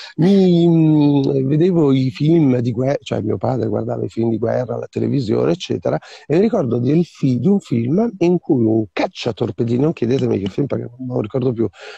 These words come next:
un cacciatorpediniere buttava delle bombe di profondità per colpire il sottomarino su cui era ambientata tutta la vicenda. Eh, praticamente,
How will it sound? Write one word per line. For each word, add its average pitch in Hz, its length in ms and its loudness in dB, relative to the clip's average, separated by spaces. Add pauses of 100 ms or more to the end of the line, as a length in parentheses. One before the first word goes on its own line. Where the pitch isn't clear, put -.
(140)
un 185 120 4
cacciatorpediniere 185 1200 0 (360)
buttava 117 680 0
delle 135 340 0
bombe 131 460 0
di 135 200 -6
profondità 143 1120 0
per 180 160 -2
colpire 139 460 0
il 127 60 -2
sottomarino 120 680 0
su - 180 -8
cui 113 160 -2
era 113 120 0
ambientata 127 580 -4
tutta - 260 -16
la 123 80 -10
vicenda. 95 640 -10 (1000)
Eh, 180 480 0
praticamente, 147 960 -2